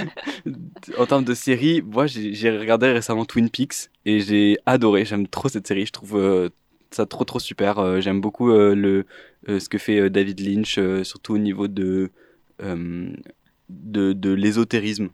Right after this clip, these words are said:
parce qu'il y a une forme de, enfin bref, bon, je vais pas en parler longtemps, mais, et donc je conseillerais ça. En plus, c'est, c'est gratuit maintenant sur Arte, euh, ils ont mis en ligne la série gratuitement, donc, euh, je recommanderais d'aller voir Twin Peaks. Euh, c'est une vieille série. Et après, euh, tu m'as dit un livre.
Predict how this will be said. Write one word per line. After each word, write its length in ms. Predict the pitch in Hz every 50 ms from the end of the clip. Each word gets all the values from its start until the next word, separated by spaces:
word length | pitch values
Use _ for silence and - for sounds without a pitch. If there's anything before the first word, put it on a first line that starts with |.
| _ _
parce 120 | - -
qu'il 100 | - 98
y 20 |
a 40 | 98
une 200 | 98 95 98 101
forme 160 | - 107 107
de, 60 | 107 101
enfin 160 | - 107 98
bref, 320 | 92 90 85 - - - - _ -
bon, 240 | - 92 - 92
je 80 | 98 302
vais 220 | 330 302 339 330
pas 60 | - 107
en 60 | -
parler 200 | - - - 110
longtemps, 220 | 110 - - 143 -
mais, 120 | 104 95 - - - - - - - _
et 420 | - 117 113 113 113 113 110 110 - -
donc 180 | 113 113 113 110
je 80 | - -
conseillerais 340 | - 123 - - 123 117
ça. 120 | - 156 -
En 80 | 127
plus, 120 | 127 - 165 -
c'est, 280 | - 135 127 120 117
c'est 180 | - - 127 113
gratuit 320 | 113 117 120 - - 131
maintenant 160 | 123 104 110
sur 160 | 117 - - 104
Arte, 240 | 101 - - -
euh, 400 | 113 110 113 113 101 98 95 95 95
ils 160 | 95 95 104
ont 20 |
mis 140 | 101 101 101
en 80 | 101 98
ligne 160 | 98 104 107
la 100 | 104 101
série 220 | - - 98 98 104
gratuitement, 440 | 101 98 - - _ 95 92 110 113
donc, 200 | 101 90 - -
euh, 160 | 92 90 87
je 60 | 85
recommanderais 460 | - 98 - 92 92 92 87 92 98
d'aller 160 | 95 92 90
voir 120 | 85 82 -
Twin 140 | - - 85
Peaks. 260 | - - 92 - - - - _ - - - - - - _ _ _
Euh, 160 | 104 95 90
c'est 140 | 85 - -
une 60 | 87
vieille 140 | 85 90 92
série. 300 | - - - - - - _ _ _
Et 40 | -
après, 420 | 101 - - - - 123 120 123 - - -
euh, 40 | -
tu 100 | - 104
m'as 80 | 95
dit 160 | 92 95 101 -
un 140 | - 101 98
livre. 480 | 98 104 117 139 147 143 117 95 -